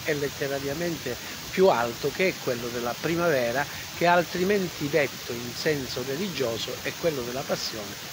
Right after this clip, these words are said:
e poi della resurrezione. E io partirei da questo elemento, cioè la passione e la resurrezione, perché si dovrebbe dire fondamentalmente che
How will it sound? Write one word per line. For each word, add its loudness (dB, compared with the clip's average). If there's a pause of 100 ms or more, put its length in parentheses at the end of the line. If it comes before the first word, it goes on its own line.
(140)
e 2
poi 0
della -4
resurrezione. -6 (300)
E 4
io 10
partirei 6
da 6
questo 4
elemento, 2
cioè 4
la 4
passione 4
e 4
la 4
resurrezione, 4 (840)
perché 8
si 4
dovrebbe 8
dire 6 (360)
fondamentalmente 6
che 6